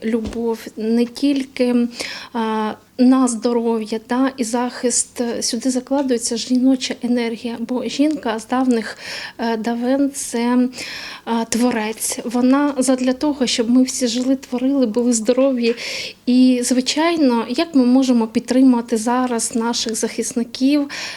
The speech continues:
наших людей? В принципі, ми можемо зробити заходи, де люди будуть і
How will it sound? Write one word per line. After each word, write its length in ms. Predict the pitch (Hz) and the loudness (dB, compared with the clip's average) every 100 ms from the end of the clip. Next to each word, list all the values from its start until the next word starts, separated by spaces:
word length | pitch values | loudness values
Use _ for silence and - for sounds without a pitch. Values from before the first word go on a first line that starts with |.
| - | 0
наших 760 | 226 233 240 - 233 - - - | 2 2 0 -2 -2 -4 -8 -4
людей? 720 | 226 262 208 233 269 285 269 - | 2 2 4 2 2 2 -2 -6
В 120 | 214 | -8
принципі, 760 | - 233 247 - - - 220 220 - - - - - | -2 0 0 -2 -8 0 0 0 -6 -8 -8 -10 -2
ми 300 | 233 240 254 262 | 4 6 4 4
можемо 720 | 247 262 262 262 233 226 214 | 4 4 2 2 2 2 0
зробити 560 | 240 247 233 247 247 220 | 0 0 2 0 0 -4
заходи, 800 | 247 285 285 - 214 226 220 - | -2 -2 -2 -2 0 2 2 0
де 560 | 208 240 247 247 233 - - | -2 0 2 2 -2 -6 -4
люди 460 | 226 269 262 233 | 0 0 2 0
будуть 600 | 208 214 247 220 214 - - - - - - | 0 0 2 2 -2 -4 -10 -10 -12 -8 2
і 380 | 254 254 247 | 4 4 4